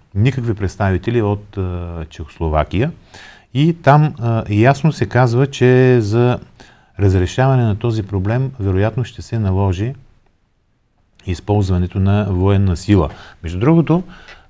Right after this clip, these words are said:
а, съветите и техните най-близки сателити, като България, като Г Д Р и като, м,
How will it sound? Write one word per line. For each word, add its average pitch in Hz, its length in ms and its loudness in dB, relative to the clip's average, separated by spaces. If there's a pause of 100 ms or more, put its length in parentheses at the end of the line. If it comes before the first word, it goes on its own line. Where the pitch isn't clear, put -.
(120)
а, 101 200 -2 (220)
съветите 123 600 0
и 139 120 2
техните 120 360 -2
най-близки 113 480 0
сателити, 95 520 -2
като 85 340 -2
България, 82 560 0
като 78 200 -10
Г 87 220 -2
Д 82 140 -2
Р 85 80 -2
и 78 140 -4
като, 76 480 -6 (320)
м, 73 60 -12